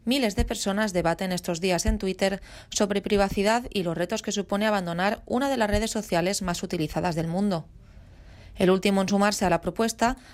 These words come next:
ha sido Brian Acton, el cofundador de la aplicación de mensajería WhatsApp, que Facebook compró por diecinueve mil millones de dólares en dos mil catorce.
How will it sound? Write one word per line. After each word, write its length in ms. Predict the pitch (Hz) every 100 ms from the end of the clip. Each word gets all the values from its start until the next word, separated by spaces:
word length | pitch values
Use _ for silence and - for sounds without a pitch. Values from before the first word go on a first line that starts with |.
| -
ha 120 | 180
sido 260 | - 196 180
Brian 300 | 165 160 170
Acton, 440 | - - 170 156 - -
el 160 | - 180
cofundador 540 | 185 185 185 175 185
de 80 | 240
la 60 | 240
aplicación 480 | 226 202 180 185 190
de 80 |
mensajería 540 | 220 208 190 - 175 208
WhatsApp, 520 | 175 170 220 208 - - - - -
que 120 | 202
Facebook 400 | 240 240 254 277
compró 380 | 254 220 208 208
por 140 | 226
diecinueve 480 | 185 175 165 175 180
mil 220 | 196 208
millones 420 | 190 185 202 202
de 60 | 233
dólares 400 | 202 185 185 -
en 100 | 180
dos 140 | 165
mil 120 | 170 160
catorce. 520 | 160 - - -